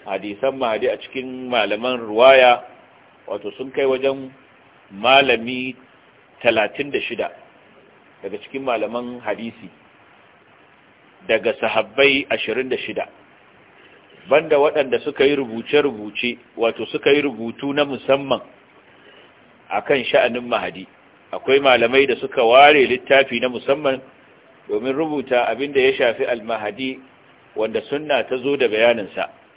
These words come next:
ta hanyar tattara hadisan da suka zo a cikin littafi guda, tare da bayanin wato sa-, sanadin ko asanid na waɗannan ruwayoyi,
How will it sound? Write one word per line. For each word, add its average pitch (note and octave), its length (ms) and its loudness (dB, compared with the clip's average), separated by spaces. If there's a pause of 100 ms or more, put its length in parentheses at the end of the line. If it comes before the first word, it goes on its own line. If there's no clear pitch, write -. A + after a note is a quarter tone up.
(380)
ta B2+ 100 6
hanyar C#3+ 360 4
tattara D3+ 440 4
hadisan A#2 460 -2
da C#3+ 100 0
suka C#3 240 -2
zo C3+ 320 0 (380)
a - 100 -4
cikin C#3 320 -6
littafi C#3 520 2
guda, A2 400 2 (480)
tare C3+ 240 4
da C3+ 100 2
bayanin C#3 680 2 (540)
wato G#2+ 440 -4 (120)
sa-, C#3 120 -2 (400)
sanadin C3 560 0
ko C#3 160 2
asanid B2 680 -2
na C3 80 2
waɗannan B2+ 400 2
ruwayoyi, B2+ 640 4